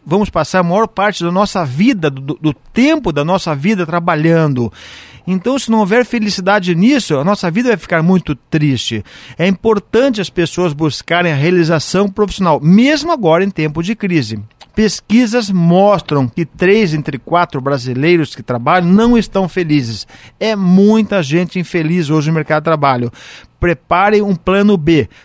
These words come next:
Como fazer isso? Pedindo a conta hoje? Não. Isso é uma loucura. É você usar teu tempo disponível à noite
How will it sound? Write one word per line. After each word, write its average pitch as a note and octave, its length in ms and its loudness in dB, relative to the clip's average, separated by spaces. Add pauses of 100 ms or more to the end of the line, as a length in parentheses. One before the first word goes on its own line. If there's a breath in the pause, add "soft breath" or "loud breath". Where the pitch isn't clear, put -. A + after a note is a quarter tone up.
(120)
Como B3 300 2
fazer G#3+ 380 0
isso? D#3+ 260 0
Pedindo E3+ 300 0
a - 20 -2
conta F3+ 320 0
hoje? E3 420 2
Não. D3+ 500 0
Isso F#3+ 260 -4
é - 20 -2
uma G#3 140 0
loucura. F3 500 0 (340 soft breath)
É C#3+ 120 0
você F#3+ 380 0
usar D3+ 360 0
teu D3 180 -2
tempo E3 300 -2
disponível D#3 480 0
à - 20 -4
noite E3 460 0